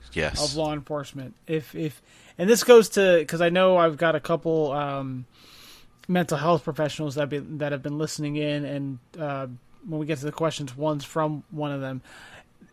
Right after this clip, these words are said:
Speaker 2: Ha-, if you're, if you've never, and I, I posted this on my story a couple days ago, how important it is to have some idea of the culture itself. If you've never been in the job,
Speaker 1: Oh my goodness.
Speaker 2: I don't know.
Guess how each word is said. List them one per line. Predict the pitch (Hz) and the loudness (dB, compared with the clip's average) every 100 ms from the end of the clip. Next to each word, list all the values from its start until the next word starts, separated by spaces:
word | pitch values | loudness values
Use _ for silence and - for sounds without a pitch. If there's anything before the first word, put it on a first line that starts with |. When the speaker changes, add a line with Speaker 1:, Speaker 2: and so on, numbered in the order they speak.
| - - - | -18 -18 -12
Speaker 2:
Ha-, | 196 - 196 | -10 -6 2
if | 233 170 | 4 4
you're, | 202 208 | 4 4
if | 196 | 2
you've | 170 175 175 | 2 0 2
never, | 208 220 | 4 4
and | 208 214 | 4 6
I, | 277 254 208 | 6 4 2
I | |
posted | 247 240 214 | 4 4 4
this | 180 | -2
on | 190 | -2
my | 160 | -2
story | - 220 202 | -2 -2 0
a | |
couple | 160 151 | -2 -4
days | 151 196 | -2 -2
ago, | 180 143 135 - - - - _ _ | -2 -4 -6 -12 -20 -20 -20 _ _
how | 147 190 | 0 4
important | 190 156 214 220 202 185 | 4 2 4 4 4 2
it | |
is | 180 165 - | 2 2 -2
to | - - 180 170 156 151 143 - _ _ _ - | -8 0 4 6 6 2 0 -8 _ _ _ -10
have | 196 170 | -6 -4
some | - 214 233 | 0 2 4
idea | 185 165 147 170 196 170 139 | 2 0 -4 -2 4 4 2
of | 151 147 139 - _ _ | -2 -4 -6 -14 _ _
the | 160 | -10
culture | - 165 156 156 | -2 -2 -2 -6
itself. | 147 - 165 151 | -8 -2 0 0
If | 151 151 | -2 -6
you've | 170 165 | -6 2
never | 226 233 | 4 4
been | 165 170 185 | 2 0 0
in | 214 | 2
the | 226 | 0
job, | 208 220 240 220 - - - - | 0 0 0 -2 -10 -20 -20 -2
Speaker 1:
Oh | 180 160 | -2 -2
my | - - | -6 -6
goodness. | - | 0
Speaker 2:
I | 180 | 2
don't | 170 | 2
know. | 147 135 123 | 0 -4 -8